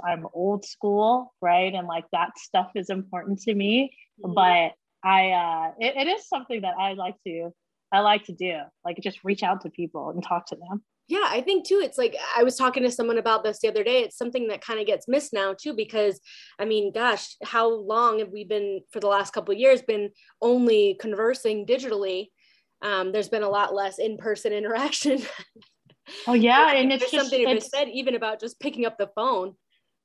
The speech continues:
Speaker 1: Yeah, and it's just different, right? And I also think it's, like, generation difference, right? Like,
Speaker 2: Right.
Speaker 1: I, I come from that school where it's like, "Hey, you have an issue, pick up the phone, call," like, and, you know, there's this new generation that's like, it's digital. It's like, we respond on Slack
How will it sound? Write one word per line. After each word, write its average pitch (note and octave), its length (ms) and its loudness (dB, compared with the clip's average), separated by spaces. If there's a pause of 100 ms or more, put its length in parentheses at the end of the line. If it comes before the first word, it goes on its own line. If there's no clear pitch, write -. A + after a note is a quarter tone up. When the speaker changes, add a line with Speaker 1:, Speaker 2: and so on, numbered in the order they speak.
(360)
Speaker 1:
Yeah, F4+ 220 4
and F#4+ 100 0
it's E4+ 140 -4
just - 220 -6
different, F#4 400 -4
right? E4 280 0
And D4+ 100 -6
I D#4+ 120 0
also E4+ 240 -6
think D#4+ 180 -12
it's, - 140 -14
like, D4 200 0
generation D4 680 -2
difference, G3+ 560 -4
right? A#3 220 2
Like, A#3+ 160 4
Speaker 2:
Right. F3+ 180 -8
Speaker 1:
I, C4+ 500 4 (380)
I D#4+ 120 4
come E4 220 -8
from C#4+ 160 -12
that B3+ 160 -4
school C4 460 -4
where A#3 100 -4
it's A3+ 140 -6
like, A3+ 180 -4
"Hey, D4 160 2
you A#3+ 160 0
have A#3 180 0
an A#3 80 0
issue, A#3 260 -4
pick A#3+ 160 -2
up G#3+ 100 -8
the G#3+ 140 -6
phone, G3+ 240 0
call," A3 680 4
like, G#3 280 0 (520)
and, A3+ 240 0
you B3+ 80 0
know, A#3+ 160 0
there's A#3 180 -2
this A3+ 220 -10
new B3 220 -2
generation G3+ 760 -6
that's F#3+ 300 -4
like, F#3 200 -4
it's F#3+ 180 -8
digital. G3 600 0
It's F#3+ 220 -6
like, F#3+ 180 -6
we G#3 120 0
respond A3+ 480 -2
on B3 120 -4
Slack C#4 600 -2